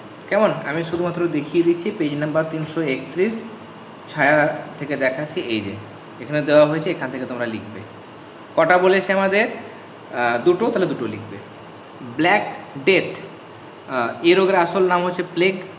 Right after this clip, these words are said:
আর বাহক হচ্ছে মেঠো কালো ইঁদুর। সাথে প্রশ্ন,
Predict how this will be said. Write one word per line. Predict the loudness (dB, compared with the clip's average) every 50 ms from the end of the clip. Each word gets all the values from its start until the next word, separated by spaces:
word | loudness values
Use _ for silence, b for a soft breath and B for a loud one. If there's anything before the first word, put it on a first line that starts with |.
| -18 -18 -18 -14 -6
আর | -4 -4 0
বাহক | 2 2 2 2 0 0 -2
হচ্ছে | -4 -2 -2
মেঠো | 0 0 0 -2 -2 -4 -8 -6 -4
কালো | -4 -2 -2 -2 -4 -6 -8 -8
ইঁদুর। | -6 -4 -2 -2 -4 -4 -6 -12 -16 -16 -18 -18 -18 -18 -18 -18 -18 -20 -18 -18 -18 -18 -2
সাথে | 0 2 4 4 4
প্রশ্ন, | 4 4 0 0 0 -4